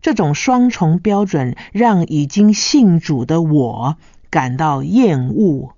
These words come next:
和恐惧。这是一个非常好的问题，我们要分两方面来思考。第一个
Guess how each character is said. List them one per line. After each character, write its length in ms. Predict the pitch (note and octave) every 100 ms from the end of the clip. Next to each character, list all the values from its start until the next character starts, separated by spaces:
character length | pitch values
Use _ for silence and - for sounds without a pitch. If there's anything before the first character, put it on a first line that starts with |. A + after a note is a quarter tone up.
| _
和 480 | - C#3 A#2 C3+ - _
恐 380 | - - C3 C#3
惧。 320 | C3 E3+ D3+ - _ _ _ _ _ _
这 140 | - A#3+
是 180 | B3 G#3
一 80 |
个 120 | F3+ E3
非 140 | G#3
常 280 | F#3+ D#3+ E3+
好 460 | - D#3+ C3 A2
的 380 | D3 C3+ C3 C3
问 300 | D3 E3 B2
题， 500 | - - A2+ G#2+ A#2
我 140 | - C3
们 120 | B2+
要 220 | D3+ C3+
分 340 | B2 F3+ F3+ F#3 - -
两 460 | C#3+ C#3+ A#2+ C3
方 280 | - G3 G3
面 460 | G3 F#3+ C#3+ A2 -
来 300 | B2+ A2+ B2+
思 380 | - - G#3 G#3+
考。 360 | - - - - - _ _ _
第 140 | C#4 C4
一 260 | - C#4+
个 240 | C#4 -